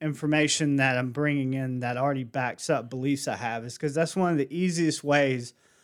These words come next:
for false information to be passed on, is that people automatically accept it because it's already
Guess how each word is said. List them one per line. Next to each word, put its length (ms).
for 160
false 380
information 640
to 20
be 100
passed 520
on, 240
is 160
that 240
people 320
automatically 720
accept 540
it 120
because 340
it's 280
already 580